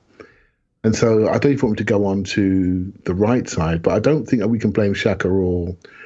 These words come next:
Ceballos for a lack of central build-up. Our centre forward is a bit more of a, a pressing centre forward.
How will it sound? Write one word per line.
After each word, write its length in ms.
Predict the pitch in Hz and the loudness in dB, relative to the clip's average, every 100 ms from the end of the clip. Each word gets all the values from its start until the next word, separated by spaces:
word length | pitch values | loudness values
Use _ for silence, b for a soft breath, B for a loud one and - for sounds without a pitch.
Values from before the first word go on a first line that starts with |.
| B B | B B
Ceballos 480 | - 90 110 104 95 | -4 0 2 2 0
for 100 | 95 | -2
a 60 | |
lack 240 | 90 87 - | 0 0 -2
of 80 | 90 | -2
central 360 | 98 82 - | -2 -2 -4
build-up. 680 | 82 - 156 135 85 80 82 - B B B B B - | -2 0 2 2 0 -2 -4 -10 B B B B B -4
Our 60 | |
centre 280 | 107 156 151 | 0 0 0
forward 360 | - 123 113 101 | 0 0 2 0
is 100 | 98 | -2
a 40 | |
bit 180 | 90 98 | -2 -2
more 280 | 90 92 87 | -2 0 0
of 80 | 85 | 0
a, 460 | 85 85 80 85 - | 0 0 0 -2 -4
a 80 | - | -6
pressing 480 | - - 110 - 85 | -2 0 0 0 0
centre 300 | 80 78 73 | 0 -2 -4
forward. 500 | - 73 73 73 104 | -6 -4 -2 -2 -6